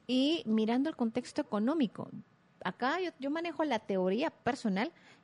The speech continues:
que él podría haber lanzado esto el día de ayer para distraer la atención en El Salvador de que hay ciertos análisis que dicen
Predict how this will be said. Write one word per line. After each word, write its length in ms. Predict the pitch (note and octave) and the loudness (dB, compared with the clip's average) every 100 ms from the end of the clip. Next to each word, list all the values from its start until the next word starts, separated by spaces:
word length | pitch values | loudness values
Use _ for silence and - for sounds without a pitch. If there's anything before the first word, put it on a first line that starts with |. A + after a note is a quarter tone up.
| - | -4
que 380 | G#3 A3 A#3 - | 2 4 4 0
él 240 | F3+ A3+ B3 | 0 0 2
podría 460 | B3+ B3 C4 C4 | 0 0 2 2
haber 180 | B3 B3+ | 2 0
lanzado 480 | B3 B3 C4 B3 B3 | 0 0 0 2 4
esto 300 | B3 - G#3+ | 2 2 -2
el 160 | G3 | 0
día 200 | G#3+ A#3+ | 0 2
de 100 | A#3+ | 2
ayer 280 | G#3+ G#3+ C#4 - _ - | 2 2 0 -4 _ 0
para 320 | D4+ D#4 B3 | 2 2 2
distraer 840 | C4+ E4 - - F#3+ F3+ G#3+ B3 - - - - - | 2 0 -2 -2 0 2 2 0 -8 -20 -20 -20 -6
la 260 | F#3+ G#3 A3 | 0 2 2
atención 580 | - A#3 G#3+ A3+ A3 - | 2 2 4 6 4 4
en 180 | F3 E3 | 0 2
El 80 | D#3+ | 0
Salvador 640 | - A#3 B3+ F3 F#3 B3+ - - _ - - - - - - - | 2 2 4 4 4 2 -4 -20 _ -20 -20 -20 -20 -20 -20 -2
de 280 | G3 A3+ A3+ | 12 12 12
que 400 | - B3 A#3+ - | 4 6 6 4
hay 240 | G3 A#3 A#3 | 4 4 4
ciertos 500 | - A#3+ A#3+ C4+ A#3 | 6 6 6 4 4
análisis 580 | F#3+ F#3+ A#3 B3 C4+ | 4 4 4 2 0
que 240 | - - G3+ | -2 0 4
dicen 480 | A3 B3+ - E4 | 4 4 2 0